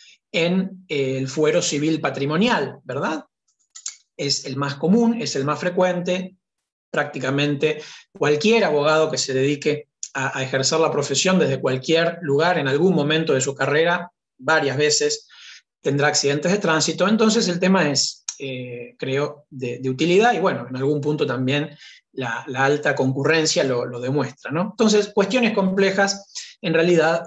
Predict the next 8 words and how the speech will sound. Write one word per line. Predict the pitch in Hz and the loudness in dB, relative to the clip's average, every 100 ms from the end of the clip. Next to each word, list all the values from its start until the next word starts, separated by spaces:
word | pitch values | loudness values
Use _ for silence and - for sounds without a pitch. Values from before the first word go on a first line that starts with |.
| - | -4
quiero | 165 | 2
decir | 165 147 - 160 | 4 4 2 -2
cuestiones | 156 135 175 175 - | -2 0 0 0 -2
específicas, | - 165 240 190 160 165 160 | -2 0 2 2 0 -2 -2
cuestiones | 147 143 156 156 165 - _ - | -4 -2 0 2 0 -4 _ -8
que | 165 151 - | 0 0 0
ameritan | 139 135 156 156 165 165 170 170 | 0 0 0 0 2 2 0 -2
debates | 143 180 180 180 175 - - | 2 2 2 -2 -4 -4 -6